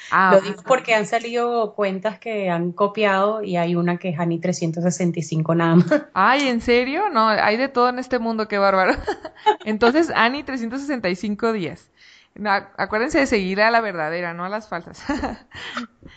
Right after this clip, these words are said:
Speaker 1: Bueno, eh, para empezar, cuéntanos tú, ¿quién eres? ¿A qué te dedicas? ¿De dónde eres?
Speaker 2: Ok, soy, soy venezolana y estudié idiomas como carrera universitaria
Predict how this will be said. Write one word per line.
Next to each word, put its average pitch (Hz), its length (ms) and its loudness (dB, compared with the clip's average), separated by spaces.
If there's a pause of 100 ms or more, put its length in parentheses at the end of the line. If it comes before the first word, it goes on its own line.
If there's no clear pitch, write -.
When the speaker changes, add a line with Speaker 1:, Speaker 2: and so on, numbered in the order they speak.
(920)
Speaker 1:
Bueno, 196 380 -2 (180)
eh, 233 180 -2
para 254 180 4
empezar, 294 420 2
cuéntanos 381 540 -4
tú, 320 380 2 (300)
¿quién 302 280 -2
eres? 339 640 0
¿A 220 100 2
qué 240 100 -6
te 247 120 -2
dedicas? 262 560 2
¿De 220 80 2
dónde 196 400 2
eres? 262 480 0 (1400)
Speaker 2:
Ok, 196 200 -4 (180)
soy, 233 640 -2
soy 214 220 0
venezolana 190 1040 2
y 185 560 0
estudié 208 1120 2
idiomas 196 680 2
como 180 240 -2
carrera 170 320 0
universitaria 185 920 -2